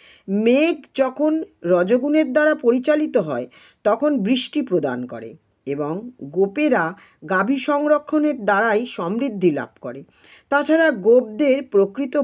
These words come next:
বাসস্থান বনে ও পর্বতে, তাই গাভী, ব্রাহ্মণ ও গোবর্ধন পর্বতের পুজো করাই আপনাদের উচিত। এইভাবে নন্দ মহারাজাকে ভগবান শ্রীকৃষ্ণ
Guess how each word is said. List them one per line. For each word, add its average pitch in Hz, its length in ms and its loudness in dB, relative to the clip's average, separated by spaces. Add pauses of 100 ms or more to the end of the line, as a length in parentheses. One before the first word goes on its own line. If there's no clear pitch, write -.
বাসস্থান 226 600 -2 (280)
বনে 185 280 0 (200)
ও 135 60 -10 (180)
পর্বতে, 117 460 -12 (400)
তাই 156 160 2 (160)
গাভী, 247 400 4 (240)
ব্রাহ্মণ 240 600 -2 (100)
ও - 60 2
গোবর্ধন 220 640 0
পর্বতের 233 580 0 (380)
পুজো 175 280 -2
করাই 196 420 0
আপনাদের 175 520 -4 (160)
উচিত। - 360 -10 (200)
এইভাবে 180 380 -2
নন্দ 135 320 -8
মহারাজাকে 143 600 -10 (540)
ভগবান 135 360 -8
শ্রীকৃষ্ণ 262 460 -6